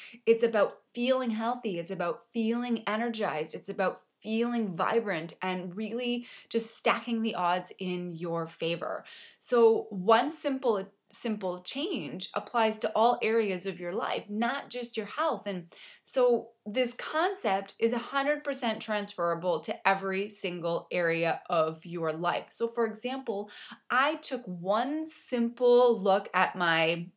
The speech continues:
at my, at my website, at the services, at what I was doing to, like, my revenue forming services.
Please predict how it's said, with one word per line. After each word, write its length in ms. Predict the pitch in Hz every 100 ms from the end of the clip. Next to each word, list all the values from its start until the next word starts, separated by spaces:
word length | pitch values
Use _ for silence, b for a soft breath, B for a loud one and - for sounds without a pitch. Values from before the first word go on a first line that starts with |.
| -
at 160 | 190
my, 180 | 180 175 156
at 180 | 170 175
my 160 | 160
website, 720 | 165 165 170 - - - 320 -
at 100 | -
the 80 | 180
services, 840 | - - 180 185 233 269 269 277 -
at 220 | 208 180
what 240 | 185 175
I 160 | 156 175
was 220 | 175 175 - _ -
doing 560 | 196 190 190 226 247
to, 420 | 240 208 185 180 175 B B
like, 120 | 226
my 140 | 226 214
revenue 680 | 190 185 202 226 240 262
forming 480 | 254 214 208 208 208
services. 840 | 220 180 170 180 214 240 277 330